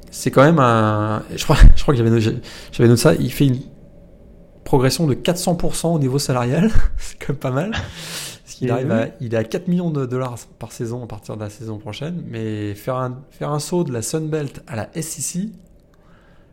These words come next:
Speaker 1: euh, attache ta ceinture quand même, hein. Ça va être, euh, ça va être intéressant.
Speaker 2: En effet.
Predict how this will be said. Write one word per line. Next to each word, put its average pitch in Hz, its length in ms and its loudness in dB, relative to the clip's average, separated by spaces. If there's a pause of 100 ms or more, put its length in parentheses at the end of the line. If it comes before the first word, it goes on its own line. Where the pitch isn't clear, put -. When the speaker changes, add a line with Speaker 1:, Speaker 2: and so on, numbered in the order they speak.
(180)
Speaker 1:
euh, 104 840 -10
attache 170 280 -8
ta 151 100 -12
ceinture 127 340 -10
quand - 100 -12
même, 127 180 -14
hein. 135 100 -12 (1160)
Ça - 200 -12
va 135 80 -4
être, 143 200 -4
euh, 117 240 0
ça 131 120 -6
va 131 60 -2
être 156 100 -4
intéressant. 147 420 -8 (1700)
Speaker 2:
En 151 120 2
effet. 131 400 0